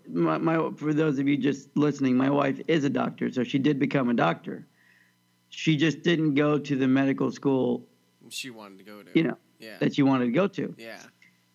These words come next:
Speaker 1: And she always says, "You know what? What if I would have gone to that school?"
Speaker 2: Mm.
Speaker 1: And I always say, "If you went to that school,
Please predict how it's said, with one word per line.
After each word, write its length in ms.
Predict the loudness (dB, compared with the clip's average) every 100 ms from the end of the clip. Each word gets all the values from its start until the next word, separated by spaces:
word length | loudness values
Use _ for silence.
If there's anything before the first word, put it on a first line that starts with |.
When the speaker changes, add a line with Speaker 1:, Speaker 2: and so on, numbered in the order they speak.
| _ -4
Speaker 1:
And 440 | 0 0 -2 -8
she 280 | -6 0 2
always 380 | 2 2 2 0
says, 560 | 0 0 0 -2 -6 -14 _ _ _ _ -2
"You 100 | 0
know 340 | 2 0 -2 -2
what? 340 | -2 -4 -10 _ _ _ _ _ _ _ 0
What 180 | 2 2
if 120 | 2
I 80 | 2
would 140 | 2
have 80 | 0
gone 180 | 0 0
to 60 |
that 180 | -2 -4
school?" 400 | -4 -2 -2 -4 -14 _ -18
Speaker 2:
Mm. 360 | -14 -14 -16 -20 _ _ _ 0
Speaker 1:
And 220 | 0 0 _
I 220 | 0 2 2
always 340 | 2 2 0
say, 400 | 0 0 -2 -6 -14 _ _ -4
"If 160 | -2
you 160 | 0 2
went 220 | 2 2
to 80 | 0
that 180 | 0 -2
school, 480 | -2 0 0 -2